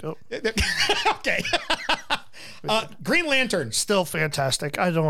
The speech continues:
Speaker 1: understand why people hate on that movie. I don't even understand why Ryan Reynolds hates on that movie.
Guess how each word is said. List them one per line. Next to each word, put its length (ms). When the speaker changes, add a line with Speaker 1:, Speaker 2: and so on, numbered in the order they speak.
Speaker 1:
understand 420
why 120
people 300
hate 180
on 120
that 120
movie. 320
I 80
don't 160
even 180
understand 440
why 80
Ryan 320
Reynolds 320
hates 200
on 120
that 80
movie. 400